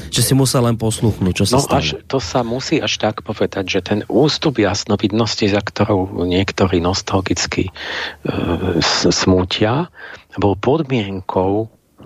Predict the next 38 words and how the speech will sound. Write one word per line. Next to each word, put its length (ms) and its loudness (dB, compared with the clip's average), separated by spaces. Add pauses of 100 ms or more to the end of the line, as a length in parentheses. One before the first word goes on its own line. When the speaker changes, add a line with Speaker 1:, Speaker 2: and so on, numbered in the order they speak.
(200)
Speaker 2:
slobody 580 0
človeka. 640 -2
Speaker 1:
Mm. 240 4 (340)
Speaker 2:
Takého 400 4
Speaker 1:
Mm. 60 -4
Speaker 2:
vyššieho 320 2
stupňa 360 -2
slobody, 540 0
kde 240 2
naozaj 400 2
je 80 2
to 160 0
na 160 0
tebe. 400 -2 (400)
Že 120 0 (100)
ty 160 2 (100)
musíš 640 0
na 160 2
to 140 0
sám 340 2
prísť, 380 0
že 120 0
prečo 440 -2
ideš 260 2
robiť 300 0
to 160 -2
alebo 340 0
ono. 480 -2 (320)
Práve 400 2
preto, 560 -2 (680)
že 180 -2
s-, 260 -4
že 180 -2
sa 220 0
ti 160 0
do 140 2
toho 320 0
nemiešajú 1000 0